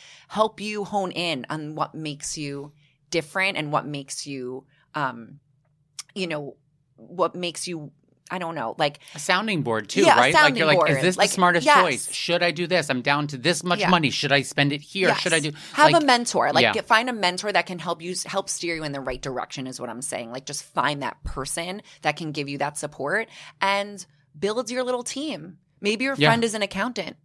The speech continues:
Speaker 2: Yeah.
Speaker 1: Maybe your friend's studying for the bar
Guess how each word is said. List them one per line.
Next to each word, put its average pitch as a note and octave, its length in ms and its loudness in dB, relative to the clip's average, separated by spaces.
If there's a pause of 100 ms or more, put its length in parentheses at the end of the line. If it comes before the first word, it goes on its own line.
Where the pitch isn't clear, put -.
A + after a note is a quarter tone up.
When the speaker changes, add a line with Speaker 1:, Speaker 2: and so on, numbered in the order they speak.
(160)
Speaker 2:
Yeah. C#3+ 220 -4
Speaker 1:
Maybe G3 320 -4
your G#3 200 -2
friend's G#3 360 0
studying G#3 440 0
for G3+ 100 -2
the F#3 80 -2
bar F3+ 520 0